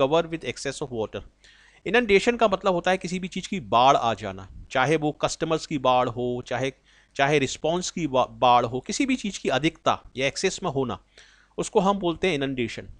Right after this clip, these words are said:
ठीक है। लेकिन यहाँ पर कॉन्टेक्स्ट क्या है, यहाँ पर कॉन्टेक्स्ट है to cover with excess of water,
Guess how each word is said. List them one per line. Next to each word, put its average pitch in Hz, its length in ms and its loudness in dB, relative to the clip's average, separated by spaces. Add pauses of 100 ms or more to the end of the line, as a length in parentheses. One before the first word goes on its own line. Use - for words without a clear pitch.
(300)
ठीक 185 140 -4
है। - 220 -4 (540)
लेकिन 175 200 -2
यहाँ 143 420 4
पर 226 80 4
कॉन्टेक्स्ट 160 500 -4
क्या 120 180 -2
है, 113 140 -4
यहाँ 127 340 -2
पर 180 80 0
कॉन्टेक्स्ट 131 540 -6
है 151 100 -6
to 175 100 -8 (160)
cover 151 300 2
with 160 160 -8
excess 131 420 -8
of 143 140 -8
water, 107 360 -8